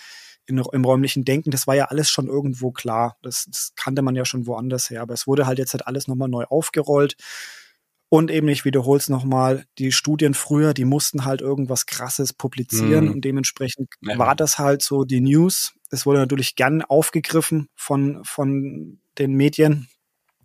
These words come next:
Speaker 1: und, äh, dann da, da kam's her. Ja, und es ist ja auch so, ich mein, äh,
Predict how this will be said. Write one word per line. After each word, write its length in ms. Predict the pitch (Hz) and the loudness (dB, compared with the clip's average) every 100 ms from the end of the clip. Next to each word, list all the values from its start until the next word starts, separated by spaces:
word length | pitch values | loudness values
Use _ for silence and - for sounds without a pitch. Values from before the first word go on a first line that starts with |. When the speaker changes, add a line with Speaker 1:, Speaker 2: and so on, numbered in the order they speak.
| - | -4
Speaker 1:
und, 380 | - 135 131 127 | 2 4 4 4
äh, 180 | 131 127 | 2 4
dann 320 | 127 127 131 | 2 2 0
da, 240 | 127 131 135 - | 0 0 -2 -6
da 120 | 131 | -8
kam's 340 | - 135 - | -4 -2 0
her. 240 | 151 127 104 _ _ - - - - - _ | 0 0 -2 _ _ -20 -20 -20 -20 -20 _
Ja, 120 | - 123 | -16 -10
und 280 | 127 123 127 | -6 -6 -6
es 120 | 127 | -6
ist 160 | - - | -2 0
ja 120 | 127 | 0
auch 140 | 120 | 0
so, 280 | - 123 120 | -2 -2 -2
ich 100 | 113 | -4
mein, 380 | 120 120 120 127 | -8 -6 -6 -6
äh, 260 | 120 120 | -12 -12